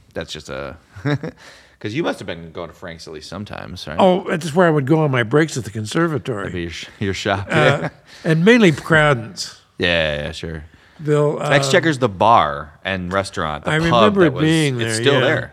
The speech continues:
Speaker 1: I know the, I know the family
Speaker 2: But there
Speaker 1: who
Speaker 2: were a
Speaker 1: owns
Speaker 2: lot
Speaker 1: it.
Speaker 2: of, lot of, lot of jazz clubs, the, the, the, the, uh, the Back Room,
Speaker 1: Yeah.
Speaker 2: Orphans, um, <clears throat> uh, the Jazz Cellar, um, uh, Wise Fools. You
Speaker 1: Mm.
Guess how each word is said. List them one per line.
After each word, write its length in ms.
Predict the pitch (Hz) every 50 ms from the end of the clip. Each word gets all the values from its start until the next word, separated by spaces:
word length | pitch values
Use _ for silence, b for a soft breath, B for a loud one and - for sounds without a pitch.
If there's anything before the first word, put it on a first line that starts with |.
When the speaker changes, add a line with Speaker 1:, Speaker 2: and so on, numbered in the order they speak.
| - -
Speaker 1:
I 80 | 98
know 160 | 107 117 117 110
the, 280 | 110 107 101 101 98 80
I 60 | 78 101
know 140 | 107 117 110
the 60 | 98
family 340 | - 101 98 113 117 113 190
Speaker 2:
But 80 | 180
there 80 | 247 220
Speaker 1:
who 40 | 214
Speaker 2:
were 40 | 190
a 20 |
Speaker 1:
owns 80 | 175 175
Speaker 2:
lot 80 | 196 190
Speaker 1:
it. 60 | 170
Speaker 2:
of, 60 | 147
lot 200 | 139 147 160 165
of, 160 | 151 139 151
lot 180 | 147 139 143 160
of 140 | 151 127 117
jazz 460 | 117 110 127 135 139 139 139 135 113
clubs, 380 | - - - - 131 127 120 117 120
the, 0 |
the, 520 | 107 131 127 120 127 143 127 127 123 127 127
the, 220 | 127 131 135 143
the, 360 | 151 139 123 123 123 120 120 120
uh, 140 | 120 120
the 100 | 110 120
Back 340 | 113 110 131 135 139 135 - -
Room, 580 | 131 131 131 131 131 135 131 131 127 127 120 -
Speaker 1:
Yeah. 180 | 110 123 113 - B B B B B B B
Speaker 2:
Orphans, 760 | - 156 165 160 - - 160 151 151 156 151 151 147 135 - - b b b b b b b b b b b b _
um, 920 | 123 123 117 117 117 120 117 117 117 117 113 113 113 - 117 104 90 78 - _
<clears throat> 60 | _ -
uh, 840 | 147 135 131 131 127 123 123 120 120 120 117 117 104 98 101 - - _ _
the 100 | 123 117
Jazz 300 | 107 139 135 135 135 127
Cellar, 840 | - - - 147 151 147 147 143 143 143 139 135 135 139 - 113
um, 540 | 117 113 113 110 113 110 107 107 107 110 120 - _ _ _ _ _ - b b b b b b b b b b b b b b b b b b -
uh, 300 | - 117 120 120 113 113
Wise 340 | 117 127 135 135 135 127 -
Fools. 800 | - 127 127 127 131 127 127 131 123 120 123 - - - -
You 80 | 123
Speaker 1:
Mm. 40 | 120